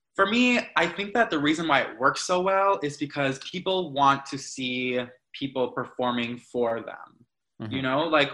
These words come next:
Speaker 1: we could all go on YouTube and watch a video of a drag queen doing that Britney number, that Rihanna number, you know, but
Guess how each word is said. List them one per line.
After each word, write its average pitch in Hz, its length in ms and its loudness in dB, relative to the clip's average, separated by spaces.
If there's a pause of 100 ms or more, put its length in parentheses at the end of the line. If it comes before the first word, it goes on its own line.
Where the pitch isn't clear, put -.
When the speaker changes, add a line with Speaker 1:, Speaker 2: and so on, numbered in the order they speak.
Speaker 1:
we 151 80 2
could 156 140 -2
all 156 300 6
go 151 80 -2
on 139 180 4
YouTube 135 340 -2
and 127 120 -4
watch 120 200 2
a 127 60 -4
video 120 280 -2
of 110 80 -6
a 110 60 -8
drag 113 320 -6
queen 113 240 -10
doing 110 720 -6 (140)
that 107 320 2 (200)
Britney 113 300 -2
number, 104 320 -8
that 104 240 -4 (380)
Rihanna 113 400 -4
number, 107 200 -10
you 110 120 -8
know, 165 180 2
but 160 220 4